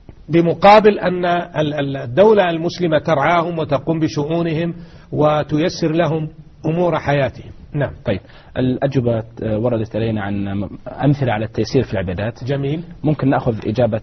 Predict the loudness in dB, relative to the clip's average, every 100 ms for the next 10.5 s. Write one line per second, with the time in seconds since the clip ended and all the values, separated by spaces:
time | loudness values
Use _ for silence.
0 | -6 -6 -4 -2 0 0 -2 -6 -4 -2
1 | 0 0 -2 -4 -4 0 2 2 -2 -4
2 | -12 -12 -6 -2 -2 -2 -2 -4 -4 -4
3 | -4 -8 -20 -12 -8 -2 2 2 2 2
4 | 2 2 0 -2 -4 -4 -8 -12 -18 -20
5 | -20 -4 2 4 4 0 -2 -4 0 2
6 | 2 -4 -6 -10 -16 -20 2 2 2 -4
7 | -20 0 4 6 4 2 0 0 0 -2
8 | -2 -4 -4 -2 0 0 0 0 0 -2
9 | 0 2 0 -2 -4 -2 -2 -4 -6 -8
10 | -6 -2 -2 -2 -4